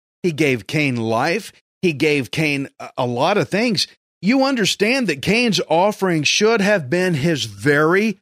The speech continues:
best. He just didn't put his best into it. The same went for King Solomon. After King Hiram had invested so much in him, King Solomon should have given Hiram his best. And friends, Jesus Christ,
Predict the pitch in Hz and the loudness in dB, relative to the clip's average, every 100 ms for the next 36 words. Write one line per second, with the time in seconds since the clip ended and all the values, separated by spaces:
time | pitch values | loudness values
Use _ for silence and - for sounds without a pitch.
0 | 131 185 247 254 - 156 165 180 147 165 | -2 0 2 0 -2 -2 0 0 0 0
1 | 165 151 160 151 113 143 139 - 151 143 | 0 0 0 0 0 2 0 0 0 0
2 | 123 110 80 - _ _ _ _ _ _ | 0 -4 -4 -12 _ _ _ _ _ _
3 | 95 117 - 143 170 180 190 151 175 175 | -6 -2 0 2 2 2 0 -2 0 0
4 | 185 143 175 175 165 117 - _ _ 131 | 0 0 2 2 2 -2 -6 _ _ -2
5 | 147 147 - 165 151 120 165 160 147 143 | 0 -4 -2 0 0 0 0 0 0 0
6 | 135 113 131 - 135 - - 175 180 165 | -2 -2 -2 -2 -4 -2 0 2 2 0
7 | 156 151 127 139 127 104 - _ _ _ | 0 -2 -2 0 -2 -4 -10 _ _ _
8 | - 175 160 - 156 151 135 117 165 127 | -2 0 0 0 2 2 0 0 0 -2
9 | 98 139 143 127 107 - _ - 147 120 | 0 0 0 -2 -6 -10 _ 0 2 2
10 | 95 87 _ _ - 143 117 117 123 85 | -2 -10 _ _ -2 -2 0 0 0 0
11 | - - - _ _ _ _ _ 180 151 | -4 -6 -14 _ _ _ _ _ -2 -2
12 | 202 202 170 135 190 190 160 - 156 175 | -2 0 -2 -2 -4 -2 -4 -2 0 2
13 | 156 - | 0 -2